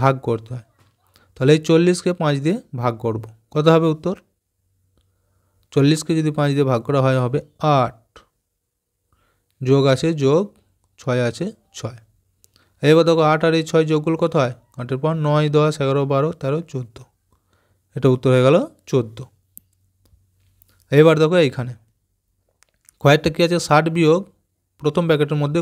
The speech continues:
কুড়ি যোগ নয়। এবার এইখানে কিন্তু ব্র্যাকেট দেওয়া রয়েছে, ব্র্যাকেট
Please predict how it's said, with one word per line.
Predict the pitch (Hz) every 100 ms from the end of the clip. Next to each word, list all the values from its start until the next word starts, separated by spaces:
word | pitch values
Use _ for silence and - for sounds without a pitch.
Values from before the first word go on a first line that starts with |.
| 165
কুড়ি | 143 147 143
যোগ | 160 220 _ 123
নয়। | 117 110 - _ _ _ _ _ _ _ _ _ _
এবার | 147 170 151 165 _ _ _ -
এইখানে | 143 160 160
কিন্তু | 170 180
ব্র্যাকেট | 175 170 170 147
দেওয়া | 147
রয়েছে, | 131 123 120
ব্র্যাকেট | 139 175